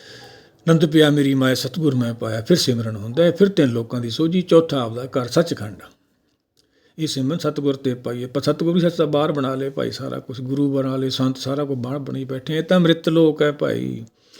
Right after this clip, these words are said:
"ਜਾਗ ਸੋਏ ਸਿਮਰਨ ਰਸ ਭੋਗ," ਜਾਗ ਕੇ ਬਾਣੀ ਪੜ੍ਹੀ ਜਾਂਦੀ ਹੈ। ਬਾਰਾਂ ਮਾਹ ਸਤਿਗੁਰ ਸਮਝਾਉਂਦੇ ਨੇ, "ਚੇਤੀ ਗੋਬਿੰਦ ਰਾਧੀਏ ਹੋਵੇ ਆਨੰਦ ਕਣਾ," ਜਾਗ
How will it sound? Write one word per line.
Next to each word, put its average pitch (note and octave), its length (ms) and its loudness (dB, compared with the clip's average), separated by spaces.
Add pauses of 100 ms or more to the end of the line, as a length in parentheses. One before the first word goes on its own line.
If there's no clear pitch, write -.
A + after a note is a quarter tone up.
(420)
"ਜਾਗ D#3+ 500 4 (500)
ਸੋਏ F#3 380 6
ਸਿਮਰਨ D3+ 440 0
ਰਸ C#3 200 2
ਭੋਗ," B2+ 360 2
ਜਾਗ C3 380 2
ਕੇ D3 100 2
ਬਾਣੀ B2 280 -2
ਪੜ੍ਹੀ B2 260 -6
ਜਾਂਦੀ A#2+ 420 -8
ਹੈ। G#2+ 200 -12 (120)
ਬਾਰਾਂ C3+ 240 0
ਮਾਹ B2+ 160 -4
ਸਤਿਗੁਰ C3 260 -4
ਸਮਝਾਉਂਦੇ C3+ 560 0
ਨੇ, E3 160 0
"ਚੇਤੀ D#3+ 440 6
ਗੋਬਿੰਦ D#3 380 8
ਰਾਧੀਏ C#3+ 460 4
ਹੋਵੇ B2+ 360 4
ਆਨੰਦ A#2+ 260 -4
ਕਣਾ," B2 240 -8
ਜਾਗ C3 280 4